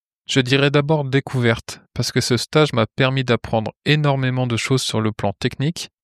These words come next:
et de me former concrètement à la robotique mobile. Ensuite, maturité, car cette expérience m'a vraiment aidé à faire mûrir mon projet professionnel et mon, et me conforter dans mes choix,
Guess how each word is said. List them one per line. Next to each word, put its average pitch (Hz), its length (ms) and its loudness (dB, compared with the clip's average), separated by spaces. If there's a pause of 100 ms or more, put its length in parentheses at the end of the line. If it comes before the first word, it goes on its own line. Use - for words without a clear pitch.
(320)
et 113 80 2
de 110 40 2
me 113 140 4
former 135 320 2
concrètement 135 560 0
à 135 40 4
la 110 240 4
robotique 117 520 0
mobile. 110 380 0 (640)
Ensuite, - 500 0
maturité, 117 640 0 (220)
car 110 160 2
cette - 340 -2
expérience 123 380 0
m'a 107 100 2
vraiment 120 400 2
aidé 117 300 0
à 110 80 4
faire 107 240 -2
mûrir 131 600 2 (120)
mon 110 180 -2
projet 117 300 2
professionnel 113 880 0 (380)
et 120 80 2
mon, 113 160 0 (280)
et 156 60 -2
me 117 160 4
conforter - 580 2
dans 123 140 2
mes 107 140 0
choix, 123 420 2